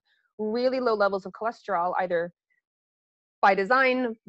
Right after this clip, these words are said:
you know, familial, maybe some women are on statin medications, you know, they're on cholesterol lowering medications and they're on way too much. And then they don't realize why they can't make hormones. And I'm like, "Because you've taken away the reservoir of the precursor that actually makes the hormone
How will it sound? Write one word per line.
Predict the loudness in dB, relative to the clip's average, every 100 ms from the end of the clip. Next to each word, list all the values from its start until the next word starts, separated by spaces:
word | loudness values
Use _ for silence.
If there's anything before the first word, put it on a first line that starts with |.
| -6
you | -2
know, | -2
familial, | -2 -2 0 2 2 0 0
maybe | -2 -2 -4 -6
some | -4 -2
women | 0
are | 0
on | -2
statin | -4 -2 -2 -2
medications, | -6 -6 -6 -8 -6 -6 -6
you | -4
know, | -2
they're | -2
on | -4
cholesterol | -4 -4 -2 -2
lowering | -2 -4
medications | -6 -8 -12 -10 -12 -10
and | -8
they're | -8
on | -8
way | -10
too | -10 -10
much. | -10 -10 -16 -20 _ _ _ _
And | -2
then | 0
they | -2 -4 _ _
don't | 0 0
realize | 0 2 4 2
why | 0
they | -4
can't | -6 -8
make | -8 -10
hormones. | -8 -6 -6 -8 -8
And |
I'm | -8
like, | -8
"Because | -10 -8 -6
you've | -6 -8
taken | -6 -4 -4
away | -4 -2 0 -2 -4 -10 _ _
the | -2
reservoir | 2 2 0 0 2 2 0 -2 -8 _ _
of | -2
the | -2
precursor | -2 -2 0 -2 -2 -4 -6 -8 -4
that | 2 2
actually | 2 -2 -4
makes | -4 -6
the | -8
hormone | -6 -4 -4 -4 -8